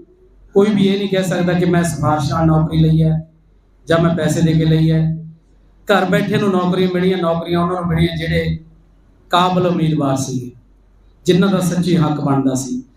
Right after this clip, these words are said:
ਜਿਨ੍ਹਾਂ ਨੇ ਦਿਨ ਰਾਤ ਪੜ੍ਹ ਕੇ ਆਪਣੀਆਂ ਅੱਖਾਂ ਗਾਲੀਆਂ। ਕੋਈ ਬੱਕਰੀਆਂ ਚਾਰਨ ਵਾਲੇ ਦੇ ਬੱਚਿਆਂ ਨੂੰ ਨੌਕਰੀ ਮਿਲੀ, ਕੋਈ ਜੂਸ ਦੀ ਰੇਹੜੀ ਵਾਲੇ ਨੂੰ,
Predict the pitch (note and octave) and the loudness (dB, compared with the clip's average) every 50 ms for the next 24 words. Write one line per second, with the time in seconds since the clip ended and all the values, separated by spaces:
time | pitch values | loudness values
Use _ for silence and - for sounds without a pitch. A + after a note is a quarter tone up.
0 | _ _ _ _ - - F#3 F#3+ F#3+ F#3+ F#3+ F#3 F3+ F3 E3+ E3 E3 E3 D#3+ E3 | _ _ _ _ -2 0 2 2 2 2 2 0 0 0 0 0 2 2 0 0
1 | D#3+ D#3+ D#3+ E3 E3 E3+ E3+ F3 F3 E3+ E3+ E3 D#3+ D#3 D#3+ D#3 D#3 D#3 - D#3 | -2 -2 -2 -2 -2 -2 0 -2 -2 0 0 0 0 0 2 2 2 0 0 -2
2 | D3+ D3 C#3 C3+ C3+ C3+ C3 C3 C3 C3+ C3 - - - _ _ _ _ _ _ | -4 -2 -2 -2 -2 0 0 -2 -2 -4 -6 -8 -14 -20 _ _ _ _ _ _
3 | _ - - - - - - - - - - F#3+ F#3+ G3+ G3+ G3 F3+ F3+ F3 G3+ | _ -20 -20 -20 -20 -20 -20 -20 -8 -2 0 2 2 2 2 0 0 0 0 0
4 | G3+ G#3 G3+ G3+ G3 G3 F#3+ F#3+ F#3+ F#3+ F#3+ F#3+ F#3+ F#3+ F#3+ F#3+ F#3+ - - F#3+ | 0 0 0 0 0 0 0 0 0 0 -2 -2 -2 -2 -2 -2 -2 -2 -2 -2
5 | F#3 F#3 F#3 F#3 F3+ F#3 F3+ F3 F3 F3 F3+ F3+ F3+ F3 F3+ F3 F3 E3+ E3 - | -2 0 0 0 0 0 -2 -2 -2 -2 -4 -2 0 2 2 2 2 0 -2 -8
6 | - - _ _ _ _ _ _ - F#3+ G3 G3+ G3+ E3 F3+ F#3 F#3+ F#3+ E3+ E3+ | -16 -20 _ _ _ _ _ _ 0 2 2 2 2 2 2 2 2 2 2 2
7 | G3 G3 F#3+ G3 G3 G3+ F#3 F3+ F3+ F3+ F3+ F3+ F3 E3+ F3 F3 - - | 2 2 2 0 0 0 0 0 0 0 0 0 0 0 -2 -2 -6 -10